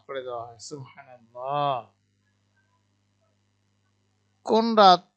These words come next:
শবে কদরের বা কোন রাত শবে কদর? রমজান মাসের শেষ দশকের মধ্যে যে কোনো বেজোড় রাত্রে শবে কদর হতে পারে, যেমন একুশ, তেইশ, পঁচিশ, সাতাশ, ঊনত্রিশ তারিখের রাত।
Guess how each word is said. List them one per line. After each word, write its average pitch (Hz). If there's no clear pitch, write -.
শবে 190
কদরের 143
বা 160
কোন 220
রাত 185
শবে 165
কদর? 156
রমজান 180
মাসের 180
শেষ 190
দশকের 196
মধ্যে 170
যে 165
কোনো 185
বেজোড় 165
রাত্রে 160
শবে 156
কদর 151
হতে 147
পারে, 151
যেমন 160
একুশ, 151
তেইশ, 156
পঁচিশ, 156
সাতাশ, 151
ঊনত্রিশ 156
তারিখের 139
রাত। 135